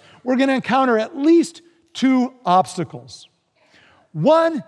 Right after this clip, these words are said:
is the pervasiveness of noise. We live in a world of noise. All that noise, noise, noise, noise. Yeah, there we go. I sound like the Grinch, right? All that noise. Traffic,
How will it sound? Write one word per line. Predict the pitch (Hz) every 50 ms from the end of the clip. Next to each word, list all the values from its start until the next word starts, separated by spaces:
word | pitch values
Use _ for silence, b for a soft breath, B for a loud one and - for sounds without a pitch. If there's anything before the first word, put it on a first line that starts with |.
| _ _
is | 226 208 170 143
the | 175 214
pervasiveness | - - - 226 240 220 170 131 160 226 330 349 311 - - 339 330 294 285 285 311 294 - -
of | - - 240 254 226 185 180
noise. | 180 175 180 190 226 262 262 254 220 170 135 117 113 117 - - - - _ _ _ _ _ b b b b b b
We | 170 202 226
live | 240 240 254 302 339 339 330
in | 302 262
a | 240
world | 220 202 226 233 226 220 214 196
of | 190 160 151
noise. | 175 202 226 240 226 202 175 151 - B B B B
All | - 285 349 359 320
that | 302 262 233 214 190 196
noise, | 202 214 269 320 359 381 370 349 254 185
noise, | 220 277 311 339 339 349 339 240 180
noise, | 214 277 311 330 339 339 320 214 165
noise. | 202 214 240 302 349 381 370 349 320 269 208 185 147 127
Yeah, | 240 285 285 226
there | 202 262 294
we | 285 262
go. | 262 294 226 - B B B
I | 220
sound | - - 247 294 294 277
like | 254 208
the | - 226
Grinch, | 190 165 285 339 285 196 139 -
right? | 214 240 247 269
All | 269 262
that | 233 233 208 196 - b b b b b
noise. | 277 330 349 359 381 370 359 339 285 240 185 143 120 104 - - - _ _ _ _ _ _ _ _ _ _ _ _ _ _ _ _ _ _ _ _ _ _ _ _ _ _ _ _ _ _ _ _ _ _ _ _ _ _ _ _ _ _ _ _ _ _ _ _
Traffic, | - - 285 302 330 339 247 - 277 196 151 - -